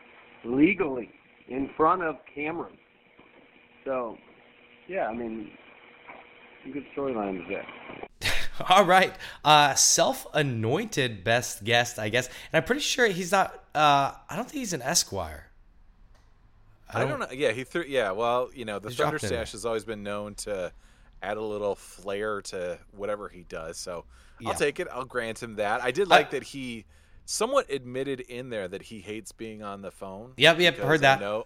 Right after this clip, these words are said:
Speaker 3: I
Speaker 2: That was
Speaker 3: know
Speaker 2: solid.
Speaker 3: th-, that's, that's a little, uh, you know, self-reflection there, so that's good.
Speaker 2: Yeah, like, it's almost like a little, like, apology without apology. It's just like, "Hey, guys, here's why I never call you. It's this reason right here. I don't like being,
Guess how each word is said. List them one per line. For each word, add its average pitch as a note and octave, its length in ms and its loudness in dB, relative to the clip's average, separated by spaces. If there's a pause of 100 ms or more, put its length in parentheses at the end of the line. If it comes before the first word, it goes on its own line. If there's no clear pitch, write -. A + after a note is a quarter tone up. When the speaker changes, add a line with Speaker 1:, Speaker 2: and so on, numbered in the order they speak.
Speaker 3:
I G2 100 -8
Speaker 2:
That G2+ 120 -2
was G#2+ 80 2
Speaker 3:
know G#2+ 100 4
Speaker 2:
solid. G2+ 120 -4 (880)
Speaker 3:
th-, A#2+ 220 -6 (180)
that's, A#2 240 -4
that's A#2 240 -6
a C3+ 40 -8
little, A#2 400 -4
uh, F#2+ 400 -8
you A2 120 -16
know, F2+ 60 -8
self-reflection G2+ 680 -10
there, G2 140 -12
so G#2+ 120 -12
that's G2+ 200 -8
good. F#2+ 240 -10 (400)
Speaker 2:
Yeah, F3+ 240 8
like, E3+ 180 4
it's F3 140 4
almost F3 220 6
like D#3+ 120 0
a D#3 60 4
little, C#3 400 2
like, B2 220 0
apology B2 520 0
without B2 260 2
apology. A#2 480 0
It's G2+ 200 -6
just G#2 160 -6
like, A2+ 220 -2
"Hey, C3+ 180 -4
guys, A2+ 240 2
here's C3 240 -4
why A#2 160 4
I - 20 2
never G#2+ 380 0
call G2 320 -4
you. D2+ 260 -12 (400)
It's G2+ 220 -8
this G#2 300 -4
reason G2 220 -4
right F#2+ 180 -2
here. F#2+ 160 -4
I F2+ 80 -4
don't F#2 160 -6
like F#2+ 220 -6
being, F2+ 120 -8